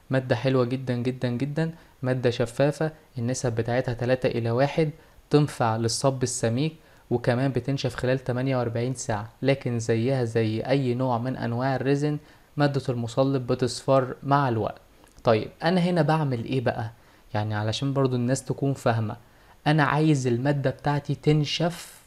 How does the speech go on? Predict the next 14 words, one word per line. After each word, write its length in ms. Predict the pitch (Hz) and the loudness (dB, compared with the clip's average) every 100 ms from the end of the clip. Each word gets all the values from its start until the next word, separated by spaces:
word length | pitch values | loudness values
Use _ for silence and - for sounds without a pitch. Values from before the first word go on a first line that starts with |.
| _ _ | _ _
بسرعة، 520 | 127 - 131 101 113 - _ _ _ _ - | -2 2 2 2 -4 -14 _ _ _ _ -4
يعني 320 | 113 113 113 | -2 0 0
انا 120 | 135 | 0
عايز 380 | 123 135 143 127 - | 2 2 0 0 -2
اسخن 440 | - 151 - - | 2 2 2 -2
المادة 480 | 123 117 131 139 131 | -2 0 -2 -2 -4
بتاعتي. 440 | - 123 113 - | -4 -6 -6 -4
طبعا 280 | 139 139 131 127 | 0 2 0 -2
اللي 220 | 117 127 | 0 2
انا 100 | 139 | 2
بعمله 380 | 120 117 127 127 | 2 0 0 0
في 100 | 123 | -2
الفيديو 380 | 117 135 139 131 | -2 0 2 2
ده 160 | 160 | 0